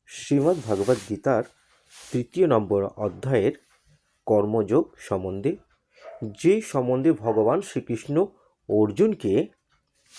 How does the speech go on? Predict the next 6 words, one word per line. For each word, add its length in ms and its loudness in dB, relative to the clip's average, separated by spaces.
বলেছিলেন। 580 -2
তো 160 6
প্রত্যেকের, 680 4
আমাদের 440 4
সনাতনীদের 760 0
প্রত্যেককে 1040 2